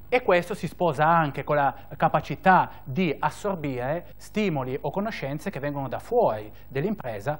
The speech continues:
o da fuori del mondo, eh, dell'open data, no? Un'azienda che opera, eh, nell'I T può avere messo in piedi una serie di infrastrutture, processi o algoritmi che poi possono essere, eh, agevolmente,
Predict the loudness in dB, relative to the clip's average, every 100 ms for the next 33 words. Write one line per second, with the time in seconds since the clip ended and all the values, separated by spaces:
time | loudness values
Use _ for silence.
0 | -4 0 0 0 -2 -4 -4 -10 -12 -6
1 | -4 -4 -10 -6 -6 -6 -8 -10 -12 -12
2 | -12 -10 -4 -4 -4 -10 -12 -12 -14 -8
3 | -6 -2 -2 -2 0 0 0 -2 -4 -8
4 | -6 -2 0 0 0 -2 -2 -2 -2 -4
5 | -10 -16 0 2 4 4 2 2 -2 -6
6 | -10 -8 -2 -2 -2 -4 -2 -2 0 -2
7 | -4 0 0 0 -4 -4 -2 -2 -4 -12
8 | -10 -6 -4 -6 -6 -6 0 2 4 2
9 | -2 -4 -2 2 2 2 -4 -10 -10 -8
10 | 4 4 6 4 2 0 -4 -6 -4 -2
11 | -4 -6 -6 -6 -8 -10 -4 -2 -2 -4
12 | -4 -2 0 -2 -2 -4 -8 -10 -10